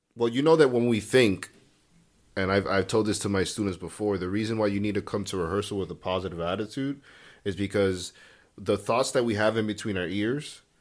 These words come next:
release electric magnetic pulses out into the universe. And that's been proven, our thoughts alone, right? So it's not you moving your arm, but it's you thinking something is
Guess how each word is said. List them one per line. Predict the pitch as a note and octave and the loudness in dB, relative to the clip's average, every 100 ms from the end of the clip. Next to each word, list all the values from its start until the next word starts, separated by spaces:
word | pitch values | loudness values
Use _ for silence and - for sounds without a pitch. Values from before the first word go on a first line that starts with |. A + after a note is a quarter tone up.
| _ _ _ _ _ _ | _ _ _ _ _ _
release | A2 G2 A#2+ A#2 | -2 0 2 0
electric | A2 G2 G2+ G2+ G2 | 0 -2 -2 -4 -6
magnetic | G2 F2+ F#2+ E2 D2+ | -6 -4 -2 -4 -4
pulses | G2 F2+ - D2 | -2 -2 -4 -8
out | D#2 D#2+ | -6 -6
into | E2 D#2+ | -8 -12
the | E2 | -10
universe. | D#2+ D2+ D2+ C#2 - | -10 -10 -12 -14 -8
And | F2+ | -4
that's | F#2+ G#2 | -2 -2
been | A2+ F#2+ | -4 -6
proven, | - G#2+ F2 | -4 -4 -4
our | D#2+ E2+ | -8 -8
thoughts | - A#2 G#2 - - - _ _ _ _ _ | 0 2 2 -2 -10 -12 _ _ _ _ _
alone, | - E2+ F#2+ D#2+ - _ _ | -8 -2 -2 -2 -10 _ _
right? | F2 F#2 | -10 -8
So | - F#2 | -6 -6
it's | E2+ | -2
not | G#2+ A2+ | -2 -2
you | A#2+ | -2
moving | A#2 A#2 A#2 | -2 -2 -2
your | G2 F2 | -4 -2
arm, | G#2+ F#2+ F2 | -2 -2 -4
but | F2 | -6
it's | E2+ - | -8 -6
you | G2+ | -8
thinking | - - G#2+ F#2+ | -8 -6 -6 -6
something | E2+ F2+ D#2 F2+ E2+ - | -6 -6 -6 -6 -8 -4
is | F2+ D#2+ | -4 -4